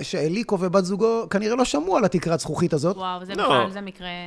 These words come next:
Speaker 3: בוא נגיד, אבל אם אתה מכוון <clears throat> גבוה מדי, אז תיקח בחשבון שאולי זה יתקבל ברק, זה
Speaker 2: ואתה
Speaker 3: הגיוני.
Speaker 2: יכול לכוון, תמשיך, תמשיך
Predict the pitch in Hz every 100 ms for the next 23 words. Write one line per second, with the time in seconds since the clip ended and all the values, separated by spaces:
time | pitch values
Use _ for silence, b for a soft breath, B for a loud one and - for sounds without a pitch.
0 | - 107 160 185 190 160 170 165 156 127
1 | 196 247 135 123 135 127 113 110 285 175
2 | - - 190 185 143 143 127 90 98 104
3 | 107 98 90 90 90 101 131 170 214 190
4 | 220 220 - - 180 - 220 220 - 262
5 | 330 370 233 208 190 453 - 196 330